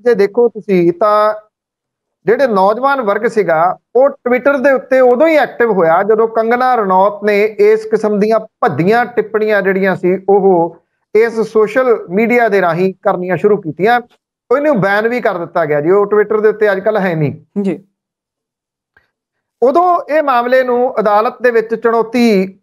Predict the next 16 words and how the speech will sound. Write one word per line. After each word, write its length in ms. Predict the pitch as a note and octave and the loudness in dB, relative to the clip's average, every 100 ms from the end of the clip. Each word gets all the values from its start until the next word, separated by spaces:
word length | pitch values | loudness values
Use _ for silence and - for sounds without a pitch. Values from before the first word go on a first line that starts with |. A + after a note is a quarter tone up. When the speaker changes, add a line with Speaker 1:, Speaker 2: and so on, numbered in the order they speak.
| F3 | -4
Speaker 1:
ਦਿੱਤੀ 320 | F3 E3+ D3 | -2 0 0
ਗਈ। 180 | C#3+ C#3+ | 0 -2
ਸਤਾਸੀ 540 | C#3+ - A3+ A3+ D4+ | -4 -2 -2 -2 -2
ਸਾਲਾਂ 360 | C4 B3 A#3+ A#3+ | 0 0 2 0
ਦੀ 360 | A#3+ A#3+ A#3+ _ - | -2 -4 -6 _ 0
ਇਹ, 380 | G#3 G#3 G3+ F#3 | 2 4 0 -4
ਅ, 380 | _ _ D#3 | _ _ -2
ਬਹਾਦਰਗੜ੍ਹ 640 | D3 F#3+ D3+ G#3+ A3 A#3+ A#3+ A3+ - _ - | 0 0 0 0 2 0 0 -4 -8 _ -4
ਜੰਡੀਆਂ 460 | G#3 A3+ B3 B3+ | -2 -2 0 0
ਦੀ 220 | A#3 A3+ - F3+ | 0 -4 -4 0
ਰਹਿਣ 240 | G3 A3+ | 0 0
ਵਾਲੀ 280 | G#3+ F#3+ F#3 | 0 0 0
ਹੈ 200 | F#3 F#3+ | 0 0
ਮਾਤਾ 340 | F#3+ F3 F#3+ | -2 -2 -2
ਮਹਿੰਦਰ 280 | G3+ E3+ D#3+ | -2 -2 -4
ਕੌਰ। 440 | F3+ F#3 F3+ F#3 | 0 0 0 -4